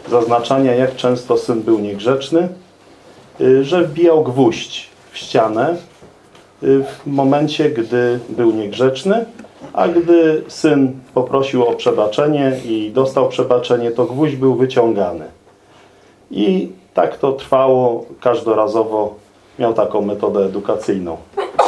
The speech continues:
I to było przebaczenie. Natomiast któregoś dnia zapowiedział swoją wizytę w domu dziadek, miał przyjechać i ojciec bardzo chciał, żeby przed dziadkiem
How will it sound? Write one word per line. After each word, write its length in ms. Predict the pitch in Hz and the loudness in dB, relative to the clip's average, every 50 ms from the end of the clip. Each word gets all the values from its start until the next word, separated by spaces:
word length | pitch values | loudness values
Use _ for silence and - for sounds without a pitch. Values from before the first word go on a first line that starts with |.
| - - | 0 0
I 40 | - | 0
to 100 | 202 208 | 0 2
było 260 | 202 185 185 175 175 | 4 4 2 2 2
przebaczenie. 760 | - - - 170 165 160 147 139 - - 117 101 85 80 73 - - - - - _ _ _ _ _ _ _ - - - - - _ | 0 0 0 2 2 2 2 0 0 0 -2 -2 -2 -6 -10 -14 -16 -20 -20 -20 _ _ _ _ _ _ _ -20 -20 -20 -20 -16 _
Natomiast 760 | - 113 110 113 196 220 240 220 180 165 151 - - - - - - - _ _ _ _ | -6 -4 -2 2 2 2 2 2 2 2 2 0 -4 -10 -18 -20 -20 -20 _ _ _ _
któregoś 500 | - 147 175 233 220 226 202 170 151 131 | -2 0 0 0 2 2 2 2 0 0
dnia 480 | 127 127 135 139 143 143 147 151 147 - - - | -2 -2 0 2 2 2 2 0 -2 -8 -14 -10
zapowiedział 600 | 120 113 127 127 - 131 127 139 160 160 165 151 143 | -4 -2 -2 0 0 0 -2 -2 0 0 2 2 0
swoją 360 | 147 - 139 135 131 127 120 | 0 0 0 2 2 2 0
wizytę 400 | 113 120 123 135 135 - 139 123 | -2 -4 -8 -8 -4 -2 -2 -2
w 80 | 113 113 | 0 2
domu 280 | 120 113 107 110 104 | 2 0 0 0 -2
dziadek, 440 | 98 107 113 107 104 123 151 - - - - - _ _ _ _ _ _ _ _ _ - - - - - _ _ _ - | -2 0 2 2 2 2 0 0 -2 -6 -14 -20 _ _ _ _ _ _ _ _ _ -20 -20 -20 -20 -20 _ _ _ -4
miał 160 | 156 147 139 | -2 -2 -2
przyjechać 720 | 135 - - 117 117 120 123 123 123 - 196 185 - - - - _ _ _ _ _ _ _ _ - | -2 -2 -2 0 2 4 2 2 2 0 0 -2 -4 -10 -18 -20 _ _ _ _ _ _ _ _ -14
i 160 | - 151 175 | -10 -4 0
ojciec 400 | - 220 262 254 - 208 202 165 | 2 2 2 2 2 2 2 2
bardzo 400 | 151 147 175 180 180 160 160 156 | 2 2 2 2 2 2 2 2
chciał, 420 | 151 - - - 143 135 143 151 147 | 0 0 0 2 2 4 4 4 2
żeby 460 | 139 135 135 131 127 135 143 147 143 - - - - - - - - 127 - - - | 2 0 0 2 2 0 2 0 0 -4 -8 -10 -14 -16 -8 -4 -4 -2 -2 -4 -2
przed 240 | - 170 151 127 | 0 0 0 0
dziadkiem 640 | 127 131 156 147 139 - - - 156 156 170 190 202 | 0 0 2 2 2 0 0 0 2 2 2 2 0